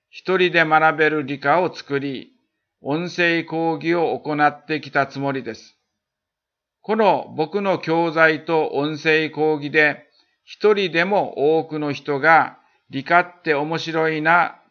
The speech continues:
と思うようになってくれたら、とても嬉しく思います。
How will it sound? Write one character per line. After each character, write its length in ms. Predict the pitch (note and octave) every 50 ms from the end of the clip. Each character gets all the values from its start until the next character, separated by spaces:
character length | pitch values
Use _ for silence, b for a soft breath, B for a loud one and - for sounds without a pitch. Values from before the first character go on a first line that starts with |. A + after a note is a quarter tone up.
| _
と 180 | - D#3+ D#3 D3+
思 280 | D#3 D#3+ E3 E3 E3 E3
う 40 | D#3+
よ 220 | D#3+ E3 E3 E3
う 40 | D#3+
に 140 | D#3+ D3+ C#3+
な 120 | C#3 C#3+ D3
っ 140 | C#3+ -
て 120 | - D3 C#3
く 140 | - C#3+ C#3
れ 140 | C#3+ C#3
た 140 | C#3 C#3 C#3
ら、 340 | C#3+ D#3 D#3+ C#3+ - - b b b b b
と 140 | - D3+ D#3+
て 180 | D#3+ F#3+ F#3+
も 260 | F#3 G3+ G#3 F#3 C3 F2
嬉 280 | B2 C3+ C#3+ C#3+ C#3
し 100 | - C3
く 200 | - - F#3 F3+
思 240 | D3 C3+ B2+ B2+ A#2+
い 100 | A#2 A2+
ま 140 | A2 A2 G#2+
す。 200 | - - _